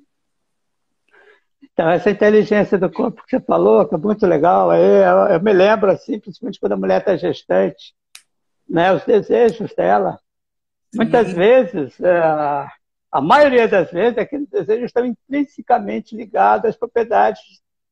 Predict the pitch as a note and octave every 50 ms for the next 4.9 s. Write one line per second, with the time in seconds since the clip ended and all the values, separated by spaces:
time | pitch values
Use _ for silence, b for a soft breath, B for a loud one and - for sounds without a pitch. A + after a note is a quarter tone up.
0 | _ _ _ - G#3+ - - - G#3 G#3+ G#3+ - - - G3+ G3 F#3+ G3 - -
1 | G#3 G3 - - G3 F#3+ G3+ F3 F#3+ G#3 F3+ D3 F#3 G3+ G3+ G#3+ G#3+ G3+ G#3+ G#3+
2 | - A#3 A3 G3 F#3 G#3+ G#3+ - C4+ D4 B3+ G#3 G3+ F#3 F3+ E3 - - G3+ G#3
3 | G#3+ A3+ F#3 - - G3+ - - G#3+ G3+ - - - G3 F#3+ G3 C4 A#3+ - -
4 | C#4+ C4 - _ _ - A#3 B3 A3+ F#3+ F#3+ F3+ E3 D#3+ D#3+ D3+ C#3+ D3